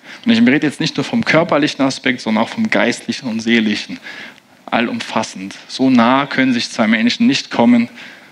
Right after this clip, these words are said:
wie wenn sie verheiratet sind. Und solch eine Beziehung ist natürlich geprägt von Intimität, von Hingabe,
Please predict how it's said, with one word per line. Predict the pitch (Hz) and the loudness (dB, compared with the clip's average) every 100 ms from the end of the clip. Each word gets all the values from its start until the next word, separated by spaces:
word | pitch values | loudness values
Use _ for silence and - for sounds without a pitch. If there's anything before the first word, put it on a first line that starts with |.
| _ _ | _ _
wie | 110 107 | 0 2
wenn | 104 | 0
sie | 104 107 | 0 -4
verheiratet | - 101 107 110 107 90 80 | -2 -2 0 0 -2 -4 -10
sind. | - 87 87 - - - _ _ _ _ _ _ _ _ _ - _ | -10 -6 -6 -8 -16 -20 _ _ _ _ _ _ _ _ _ -20 _
Und | 120 | 4
solch | 131 185 - | 6 4 2
eine | 147 151 | 0 0
Beziehung | 131 - - 147 113 | -2 -6 2 2 4
ist | 113 | 0
natürlich | 117 107 123 - | -2 0 0 0
geprägt | - - 123 123 | -6 -2 -2 0
von | 107 107 | -4 -4
Intimität, | - - 131 127 - 131 135 - - - _ - - - | -4 2 2 2 2 0 0 -4 -16 -20 _ -20 -20 -20
von | - 101 | -12 -8
Hingabe, | 90 131 143 127 127 123 123 | 0 2 4 4 4 2 -2